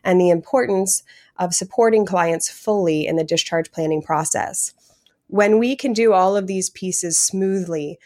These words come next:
we are really exemplary providers. That's our best opportunity to do wonderful counseling and therapy and really focus in with our clients on the most important aspects of their care.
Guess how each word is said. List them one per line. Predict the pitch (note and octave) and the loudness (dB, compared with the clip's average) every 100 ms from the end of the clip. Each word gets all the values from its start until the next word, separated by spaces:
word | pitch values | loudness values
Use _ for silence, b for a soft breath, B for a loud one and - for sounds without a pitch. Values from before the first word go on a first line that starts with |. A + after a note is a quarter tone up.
| b b _ | b b _
we | G3 G#3 | -2 0
are | G3+ | 2
really | G#3+ A3+ A#3 | 2 4 2
exemplary | F#3+ - F3+ F3+ E3+ E3+ | 0 -2 -2 -2 -2 -4
providers. | - E3 D3 C#3+ C3+ E3 - b b - | -4 -6 -4 -6 -6 -4 -6 b b -6
That's | F#3+ G3 | -2 0
our | G3 | 0
best | G3 G3+ - | 0 0 0
opportunity | A3+ A3 F#3+ F#3 E3+ D#3+ D#3 D#3 b b - | -2 -2 -4 -2 -2 -2 -6 -8 b b -10
to | F#3 | -2
do | F#3 F3+ | 0 2
wonderful | F3 F#3 G#3 G#3+ G3+ F3+ | 2 2 2 0 -2 -2
counseling | - E3+ E3 E3+ | -2 -4 -2 -2
and | D#3+ D#3 | -2 -2
therapy | D#3 D3+ D3 D3 D3 B B B _ - | -2 -2 -4 -6 -8 B B B _ -2
and | F3 E3+ E3 F3+ | 0 0 0 2
really | G3 G3 | 2 2
focus | G3 A3 A3 A3+ G#3+ | 2 2 4 4 2
in | F#3 | 2
with | F3+ | 2
our | F3 E3 | 0 -2
clients | F3 D#3+ D#3+ - | -2 -2 -2 -2
on | E3+ | 0
the | |
most | E3 E3 - | 0 -2 -4
important | E3 - G3 E3+ | -6 0 0 0
aspects | D#3+ D#3 - D#3+ - | -2 -4 -4 -6 -4
of | D#3+ D3+ | -6 -4
their | C#3+ | -4
care. | - D#3+ C3+ - | -4 -4 -4 -6